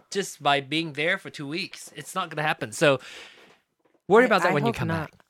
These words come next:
Speaker 1: Worry about that when you come back.
Speaker 2: Yeah, but once I'm off
Speaker 1: But I
Speaker 2: all
Speaker 1: know how that feels. I
Speaker 2: Right,
Speaker 1: feel for you. I
Speaker 2: right?
Speaker 1: know how that
Speaker 2: Oh
Speaker 1: feels.
Speaker 2: my gosh.
Speaker 1: You just don't feel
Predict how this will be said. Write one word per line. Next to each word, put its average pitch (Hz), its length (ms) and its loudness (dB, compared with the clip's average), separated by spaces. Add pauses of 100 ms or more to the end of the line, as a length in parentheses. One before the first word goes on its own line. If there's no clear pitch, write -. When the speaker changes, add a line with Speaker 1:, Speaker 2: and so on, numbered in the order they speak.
(160)
Speaker 1:
Worry 233 60 10
about 190 180 6
that 143 100 4
when 117 120 0
you 104 60 -4
come 104 140 -6
back. - 380 -14
Speaker 2:
Yeah, 160 220 -12 (100)
but 180 140 -4
once 277 280 0
I'm 220 320 2
off 185 320 4
Speaker 1:
But 202 220 6
I 262 140 8
Speaker 2:
all 269 100 2
Speaker 1:
know 277 480 8
how 220 160 4
that 202 220 6
feels. 160 480 -2
I - 80 8
Speaker 2:
Right, 427 160 12
Speaker 1:
feel 247 260 6
for 427 100 12
you. 480 140 10
I 170 80 10
Speaker 2:
right? 175 220 6
Speaker 1:
know 254 240 10
how 220 180 10
that 156 200 4
Speaker 2:
Oh 294 40 -2
Speaker 1:
feels. - 160 2 (140)
Speaker 2:
my 415 180 0
gosh. 277 920 8
Speaker 1:
You 220 160 4
just - 240 0
don't 226 260 6
feel 220 800 4